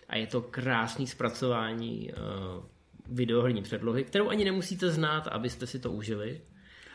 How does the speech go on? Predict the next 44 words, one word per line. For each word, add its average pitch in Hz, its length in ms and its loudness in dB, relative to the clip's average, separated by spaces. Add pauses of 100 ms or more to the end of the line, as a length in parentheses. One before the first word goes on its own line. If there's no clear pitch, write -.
(200)
Ale 175 220 2
to 175 160 2
je 170 220 8
podobně 156 480 2
jako 143 260 0
ten 151 280 -2
Into 147 280 -2
Spider-Verse, 135 760 2
takovej, 135 800 -2 (340)
takový 156 240 2
jako 170 160 4
blip, 139 300 6 (360)
jo? 131 180 4
Je 165 60 -2
to 165 120 -8
taková 160 260 4
náhoda, 147 440 6
taková 135 320 4
anomálie. 127 800 4 (460)
Rozhodně 131 360 4
to 131 80 2
není 123 160 6
jako 123 160 4
u 120 80 0
komiksů, 117 460 0
že 117 100 0
by 110 100 -2
se 123 140 0
řeklo, 113 300 2
„Hele, 120 220 6
tak - 140 -6
teď - 140 -6
jsme 127 140 -2
natočili 110 500 -2
ty 85 100 -4
X-meny 147 560 0
a 104 60 -2
toho 85 180 -4
Spidermana 131 520 0
a 98 100 2
teď 123 160 -2
už 135 100 -2
to 123 100 2
půjde, 113 420 0